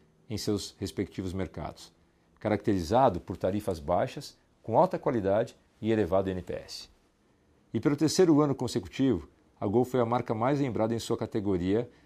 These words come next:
na trigésima edição do Folha Top of Mind dois mil e vinte, alcançando um percentual recorde nesse indicador. Como a demanda por viagens continua a retornar,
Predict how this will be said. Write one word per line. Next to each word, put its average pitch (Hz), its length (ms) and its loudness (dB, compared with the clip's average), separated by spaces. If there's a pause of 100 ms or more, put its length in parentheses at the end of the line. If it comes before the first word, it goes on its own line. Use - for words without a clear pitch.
(140)
na 120 100 -4
trigésima 156 440 2
edição 127 420 -2
do 123 120 0
Folha 123 420 0
Top 120 300 -2
of 110 160 -8
Mind 104 240 0
dois 101 180 -2
mil 104 140 -4
e 101 60 -2
vinte, 90 360 -8 (300)
alcançando 123 540 -2
um 117 40 -2
percentual 113 600 0
recorde 95 560 -2
nesse 87 220 -6
indicador. 80 460 -12 (840)
Como 113 160 0
a - 20 6
demanda 104 560 0 (120)
por 92 120 -6
viagens 92 440 -2
continua 95 380 -10
a 87 40 -6
retornar, 92 520 -4